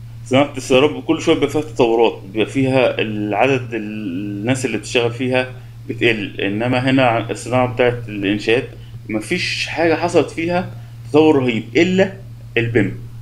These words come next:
يعني كان في دكتوراه في، في استراليا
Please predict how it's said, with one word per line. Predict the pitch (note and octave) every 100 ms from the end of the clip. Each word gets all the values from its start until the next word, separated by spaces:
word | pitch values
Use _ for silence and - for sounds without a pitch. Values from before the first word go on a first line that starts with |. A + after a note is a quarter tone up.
| - - - - -
يعني | G2+ G2+
كان | A2 A2 G#2+
في | G#2+ C3 C#3 C3 B2 A#2 G#2+
دكتوراه | A2+ A#2 B2 B2 C#3
في، | - - - A2+ A2
في | G2+
استراليا | - - B2 C#3+ E3 F3+